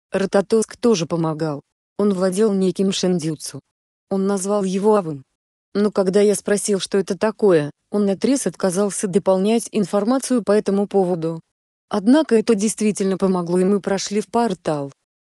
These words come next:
Мы очутились посреди разрушенного города. «Лорд Баруто,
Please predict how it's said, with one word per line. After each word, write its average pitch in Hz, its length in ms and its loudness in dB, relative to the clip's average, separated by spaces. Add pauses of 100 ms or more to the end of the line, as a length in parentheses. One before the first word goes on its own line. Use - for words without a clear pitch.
(140)
Мы 214 200 4
очутились 208 600 -2
посреди 185 480 -2
разрушенного 185 680 -2
города. 147 600 -6 (500)
«Лорд 196 300 2
Баруто, 196 680 0